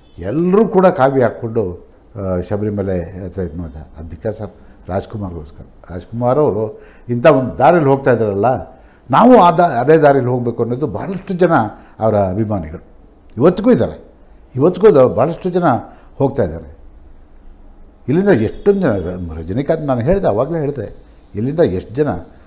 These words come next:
ಆದರೆ ಇವತ್ತು ನಿರಂತರವಾಗಿ ನನಗೆ ಗೊತ್ತಿದ್ದಂಗೆ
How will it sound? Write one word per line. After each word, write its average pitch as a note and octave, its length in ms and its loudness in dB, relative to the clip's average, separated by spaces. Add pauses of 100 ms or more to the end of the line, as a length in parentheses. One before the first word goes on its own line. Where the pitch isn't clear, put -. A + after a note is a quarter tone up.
(120)
ಆದರೆ G2+ 220 -4
ಇವತ್ತು G2+ 360 -8
ನಿರಂತರವಾಗಿ E3 1160 4 (680)
ನನಗೆ C3 200 2
ಗೊತ್ತಿದ್ದಂಗೆ A2 680 -4